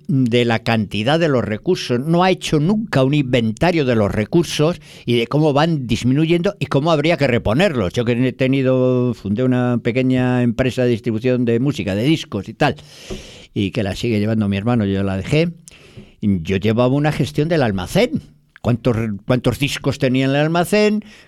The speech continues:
¿Cuántos salían? ¿Cuántos teníamos que pedir para reponer? Esto no lo hace, no lo ha hecho nunca la economía ortodoxa. O sea, tiene un déficit tremendo, contable. Eso es que ni contablemente funciona.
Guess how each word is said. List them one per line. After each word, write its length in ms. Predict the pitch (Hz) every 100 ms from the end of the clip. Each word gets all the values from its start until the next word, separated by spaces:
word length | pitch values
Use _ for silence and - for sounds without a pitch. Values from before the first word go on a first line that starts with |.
| -
¿Cuántos 400 | 131 127 135 123
salían? 520 | 143 170 196 180 180
¿Cuántos 460 | 180 123 - 131 -
teníamos 320 | 127 127 123
que 120 | 131
pedir 360 | 104 127 135 107
para 180 | 135
reponer? 640 | 127 127 127 151 185 196 -
Esto 360 | 151 - - 240
no 120 | 220
lo 200 | 220 175
hace, 440 | 233 - 156 85 -
no 160 | 135
lo 60 | 185
ha 20 |
hecho 220 | 185 170
nunca 560 | 156 202 208 131 95 - - - - -
la 140 | 123
economía 500 | 123 135 127 143 143
ortodoxa. 580 | 107 - 117 170 - 87
O 40 |
sea, 240 | 95 123 131 113
tiene 220 | - 101 135
un 160 | 143
déficit 640 | 127 147 170 - 180 175
tremendo, 720 | - 104 110 226 - 127 - - - - - - - - -
contable. 640 | 117 113 - 190 165 92 -
Eso 260 | 151 -
es 160 | - -
que 120 | 160
ni 280 | 156 139 131
contablemente 640 | 123 120 160 151 147 147
funciona. 560 | 165 214 - 127 82 69